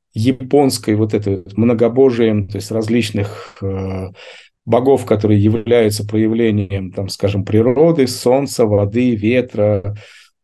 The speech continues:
М, скажем, для японцев же все живое. Вот чем они интересны, да, в отличие от нас? Они не считают, что есть что-то неживое.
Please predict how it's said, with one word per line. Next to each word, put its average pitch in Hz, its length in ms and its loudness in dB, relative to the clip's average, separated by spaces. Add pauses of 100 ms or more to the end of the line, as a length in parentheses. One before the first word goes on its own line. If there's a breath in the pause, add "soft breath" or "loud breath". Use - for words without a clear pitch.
(140)
М, 87 160 -8
скажем, 101 400 -6
для 113 120 2
японцев 160 400 2
же 131 100 0
все 190 340 0
живое. 117 540 0 (180)
Вот 101 200 -10
чем 151 260 0
они 120 160 2
интересны, 104 560 -4 (380)
да, 117 220 0
в 101 80 -4
отличие 107 420 -2
от - 160 -10
нас? - 320 -14
Они 127 180 2
не 151 120 4
считают, 160 420 0
что - 180 -4
есть 127 200 -2
что-то 135 420 0
неживое. 107 720 -2